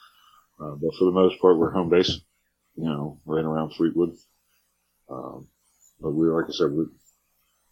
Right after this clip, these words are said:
we could always use the help, you know, um, whether that's spreading the word or, you know, trying to get us new sponsors or getting us product for our, our events.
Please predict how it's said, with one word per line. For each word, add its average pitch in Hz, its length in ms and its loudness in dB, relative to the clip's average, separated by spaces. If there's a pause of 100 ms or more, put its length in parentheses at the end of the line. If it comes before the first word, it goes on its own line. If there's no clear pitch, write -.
we 80 120 -4
could 80 160 0
always 80 320 4
use 85 220 -2
the 78 80 -6
help, 98 340 2 (380)
you 78 120 -10
know, 82 240 -8 (200)
um, 80 280 -8
whether 85 280 2
that's 85 260 0
spreading 90 420 4
the 78 80 -4
word 92 480 6
or, 78 280 0 (580)
you 78 100 -6
know, 73 300 -8 (1700)
trying 90 320 4
to 87 80 0
get 85 160 6
us 90 200 4
new 90 140 2
sponsors 101 920 2
or 71 440 0 (640)
getting 87 320 4
us - 120 0 (240)
product 95 520 2 (100)
for 80 180 2
our, 80 400 2
our 80 120 -2
events. 80 600 -2